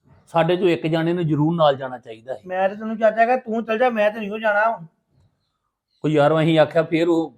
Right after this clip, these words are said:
Speaker 1: ਮੈਂ ਕਿਹਾ ਮਨ ਹੀ ਨਹੀਂ ਗੱਲ, ਤੇ ਫਿਰ ਵੀ ਮਨ ਸੜ ਗਿਆ ਸੀ, ਜੀ ਨਹੀਂ ਕੀਤਾ ਜਾਣ ਦਾ। ਅਸੀਂ ਆਖਿਆ ਵੀ ਤੁਸੀਂ ਦੋਵੇਂ ਪੇਕੇ ਵਾਲੀਆਂ, ਤੁਸੀਂ ਜਾਓ।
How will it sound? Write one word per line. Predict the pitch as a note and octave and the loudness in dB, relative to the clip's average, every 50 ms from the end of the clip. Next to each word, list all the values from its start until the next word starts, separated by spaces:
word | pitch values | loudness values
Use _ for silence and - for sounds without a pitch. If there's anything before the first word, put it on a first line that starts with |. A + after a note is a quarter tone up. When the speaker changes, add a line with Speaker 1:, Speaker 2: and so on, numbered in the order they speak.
| _ _ D3+ | _ _ -8
Speaker 1:
ਮੈਂ | D3 D#3 D3+ | -4 -4 -2
ਕਿਹਾ | C3+ E3 F#3 G3 G#3 | 0 0 -2 -2 -2
ਮਨ | G#3 G#3 G#3+ G#3+ A3+ | 0 0 0 0 0
ਹੀ | A#3+ B3 | -2 -2
ਨਹੀਂ | B3 B3 A3 | -2 0 6
ਗੱਲ, | A3 G3+ G3 | 6 6 6
ਤੇ | F#3+ G#3+ | 6 2
ਫਿਰ | G3 E3+ G3+ G#3 G#3+ | 0 2 2 2 2
ਵੀ | G3+ A#3 A3 | 0 -4 -6
ਮਨ | G3+ F#3 F3+ F#3 | -4 -4 -4 -4
ਸੜ | D#3+ - E3 D#3 D3 | -2 -4 -2 -4 -4
ਗਿਆ | C#3+ D#3+ F3 F#3+ F#3+ | -4 0 2 4 4
ਸੀ, | - F#3+ F#3 F3+ _ _ _ _ _ _ - E3+ | 4 2 -2 -6 _ _ _ _ _ _ -6 -4
ਜੀ | D#3 E3+ F3+ F#3 G3 | -2 0 0 0 2
ਨਹੀਂ | A3+ A3+ | 0 0
ਕੀਤਾ | G3+ F#3+ D#3+ - F3+ | -2 -2 -2 -2 0
ਜਾਣ | F3+ F3+ F3 F3 | 0 0 0 0
ਦਾ। | F3+ F#3+ | 0 0
ਅਸੀਂ | F#3+ F#3+ | 0 0
ਆਖਿਆ | F3+ F3+ F#3+ F#3+ | 2 4 2 2
ਵੀ | F3+ | 2
ਤੁਸੀਂ | - F#3+ F3+ F#3 | 0 -4 -4 -2
ਦੋਵੇਂ | D#3+ D#3 D#3 F#3 G3 | -2 -6 -6 -6 -8
ਪੇਕੇ | - - E3 - - D#3+ D#3+ | -8 -10 -12 -12 -10 -4 -2
ਵਾਲੀਆਂ, | D#3+ D#3 D#3 E3 F3+ | 0 0 -2 -2 -10
ਤੁਸੀਂ | - - C#3+ C#3 D3+ D#3+ D3 | -12 -12 -10 -8 -6 -6 -6
ਜਾਓ। | C3 A#2 A#2 B2+ B2 | -6 -6 -8 -8 -10